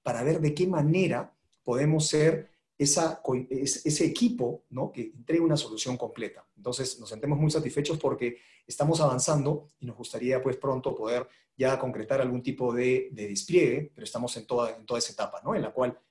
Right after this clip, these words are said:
como te digo, la colaboración es lo que Hughes busca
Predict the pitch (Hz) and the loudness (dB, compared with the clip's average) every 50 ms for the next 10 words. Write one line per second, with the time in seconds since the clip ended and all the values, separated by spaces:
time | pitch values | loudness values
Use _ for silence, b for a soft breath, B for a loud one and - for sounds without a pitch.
0 | _ _ _ - - - 120 113 113 120 135 143 143 143 - - 113 113 120 - | _ _ _ -20 -14 -10 -10 -4 -2 2 4 4 2 2 0 -2 -4 -4 -2 0
1 | 127 120 113 110 110 113 110 104 - - 185 208 190 143 120 120 120 - 107 - | 0 0 2 2 2 2 0 0 0 2 4 4 4 4 0 -2 -4 -4 -8 -2
2 | - 143 127 - 131 147 160 156 - - - 101 - | 0 0 0 2 2 2 2 2 0 -2 -10 -14 -14